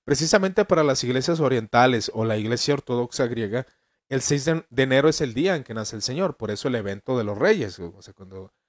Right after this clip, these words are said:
ah, eh, eh, cuando el Señor nace. Ahora, eh, es verdad que el Señor,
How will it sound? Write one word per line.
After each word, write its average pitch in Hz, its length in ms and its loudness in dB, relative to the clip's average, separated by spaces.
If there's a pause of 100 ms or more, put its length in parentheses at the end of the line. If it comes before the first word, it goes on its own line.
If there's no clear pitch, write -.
(380)
ah, 98 380 -6 (680)
eh, 104 280 -12
eh, 107 120 -14 (140)
cuando 113 280 -4
el 107 80 -8
Señor 123 400 -4
nace. 143 480 -4
Ahora, 117 480 -4
eh, 107 400 -4
es 117 100 -8
verdad 139 380 0
que - 80 -8
el 135 80 -6
Señor, 120 500 -4